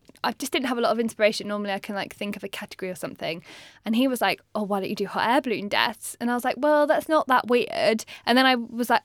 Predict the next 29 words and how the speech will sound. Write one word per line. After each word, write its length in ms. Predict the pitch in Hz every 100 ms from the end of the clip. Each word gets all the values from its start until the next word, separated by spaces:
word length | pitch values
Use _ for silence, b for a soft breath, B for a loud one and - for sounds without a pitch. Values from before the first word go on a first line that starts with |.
| -
"Oh, 140 | 381
maybe 220 | 240 226
I'll 60 | 233
look 120 | 208
for 80 | -
a 40 |
near 180 | 208 208
miss 200 | 208 202
'cause 140 | - 202
I've 80 |
not 240 | 196 - -
done 160 | 208
that 160 | 202 -
for 80 | -
a 100 | -
while." 360 | 92 90 190 -
And 140 | 226
then 100 | 226
this 160 | 294 -
popped 340 | - - -
up 220 | 180 -
that 140 | - -
was, 100 | 214
like, 160 | 208
about 320 | 196 - 202
a 40 | -
hot 160 | - -
air 160 | 220
balloon. 420 | 214 - 202 220